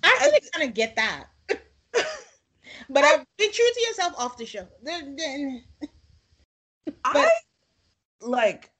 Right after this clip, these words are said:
Speaker 2: throughout the course, and, you know, I'll go through everything they say, but I had, like, a one eighty degree, like, flip on the two of them.
Speaker 1: Mm-hmm.
Speaker 2: The t-, two of them together on that couch were, like, a completely different couple than we've ever seen before.
Speaker 1: It was fire.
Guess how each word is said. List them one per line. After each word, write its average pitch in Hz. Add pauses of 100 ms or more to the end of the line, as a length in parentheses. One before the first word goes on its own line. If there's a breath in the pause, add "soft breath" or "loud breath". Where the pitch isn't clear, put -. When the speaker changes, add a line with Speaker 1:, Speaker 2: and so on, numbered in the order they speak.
(260)
Speaker 2:
throughout 339
the 427
course, 185
and, 180
you 185
know, 180
I'll 165
go 226
through 254
everything 220
they 151
say, 147
but -
I 254
had, 294
like, 180
a 165
one 156
eighty 156
degree, 143
like, 139
flip 147
on 139
the 143
two 139
of 139
them. 294 (380)
Speaker 1:
Mm-hmm. 262 (600)
Speaker 2:
The -
t-, - (120)
two 453 (120)
of 659 (120)
them 381
together 208
on 190
that 160
couch 175
were, 165
like, 156
a 170
completely 170
different 170
couple 147
than 135
we've 135
ever 131
seen 131
before. - (160)
Speaker 1:
It 240
was 233
fire. 226